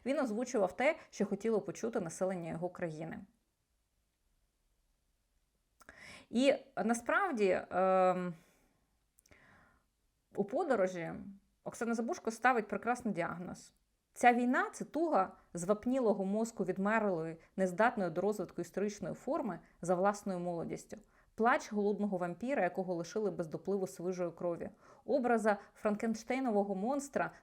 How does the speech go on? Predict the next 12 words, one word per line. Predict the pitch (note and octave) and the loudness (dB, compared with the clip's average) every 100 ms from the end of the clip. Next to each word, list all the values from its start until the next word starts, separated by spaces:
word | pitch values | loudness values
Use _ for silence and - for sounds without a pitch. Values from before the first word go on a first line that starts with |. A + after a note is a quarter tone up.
| - | -10
на | |
свого, | E3+ F#3 F#3 | -2 -2 4
образа | G3+ F#3+ B3 B3+ G3 | 4 8 8 8 4
франкенштейнового | - G3 G3 G3+ G#3 - A3 G3 F#3 F#3 | 2 -4 -6 -2 -4 -2 -2 -2 -2 -2
монстра | A3 C4+ - E3+ | -2 -4 -8 -10
на | |
свого | E3+ F#3+ A3 | -6 -4 -4
творця. | G#3 G#3 G#3 F#3 C3 - - | -2 -2 0 -2 -4 -12 -20
Що | - F#3 | -4 -4
ж | - | 0
це | F3+ | -2
виходить? | - G4 F4+ G3+ - | 4 4 6 4 0